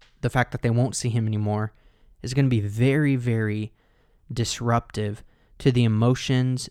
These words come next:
to the lifestyle, to the thought processes of the disciples. And because of it, it's going to wreck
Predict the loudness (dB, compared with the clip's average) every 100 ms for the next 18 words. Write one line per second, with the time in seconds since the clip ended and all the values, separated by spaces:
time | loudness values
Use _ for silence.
0 | _ -6 -4 -2 0 0 -2 -2 0 0
1 | -2 -4 -4 -2 -2 -4 -6 -8 -4 -2
2 | -2 -4 -2 -2 0 -2 -2 -4 -4 -6
3 | -16 _ _ _ 0 4 4 2 -2 -2
4 | 0 -2 -2 -4 -6 -4 -2 -2 -2 -2
5 | 0 0 0 -2 -6 -2 0 0 -2 -4
6 | -4 -4 -2 0 0 -4